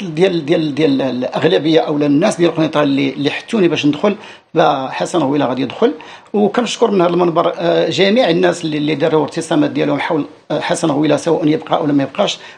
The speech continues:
ولكن كنقول أنا أعتذر الناس اللي أنا، أنا عارف بأنه الرياضة خصني نتكونسونطري عليها، ولكن راه كنعرفوا بيرلسكوني راه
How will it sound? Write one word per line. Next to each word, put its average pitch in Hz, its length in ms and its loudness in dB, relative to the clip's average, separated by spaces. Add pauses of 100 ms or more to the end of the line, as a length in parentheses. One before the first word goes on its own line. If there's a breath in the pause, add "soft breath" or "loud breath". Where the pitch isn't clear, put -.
ولكن 170 280 0
كنقول 175 480 0
أنا - 260 2
أعتذر 143 480 0 (180)
الناس 151 340 -2
اللي 147 280 0 (140)
أنا، 139 340 -2
أنا 147 100 4
عارف 156 260 2
بأنه 151 480 0 (380 loud breath)
الرياضة 160 580 4
خصني - 220 -6
نتكونسونطري 151 480 -4
عليها، 156 160 2
ولكن 160 400 0 (340 loud breath)
راه 151 80 -2
كنعرفوا 139 400 0
بيرلسكوني 147 720 0 (240)
راه 127 380 -4